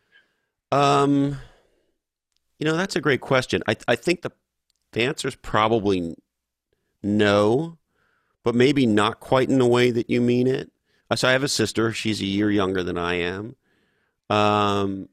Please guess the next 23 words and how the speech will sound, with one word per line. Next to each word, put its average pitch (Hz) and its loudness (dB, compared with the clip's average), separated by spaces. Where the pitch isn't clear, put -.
and 101 -2
she's 123 -2
not 110 2
financially 101 0
driven, 107 -2
although 110 0
she's 117 -4
married 110 2
to 110 2
a 101 2
very 101 2
successful - -2
guy. 67 0
And, 98 0
you 110 2
know, 101 2
she's 110 -2
the 107 0
mother 104 2
of 95 -4
triplets. - -2
And 92 -2
so 98 0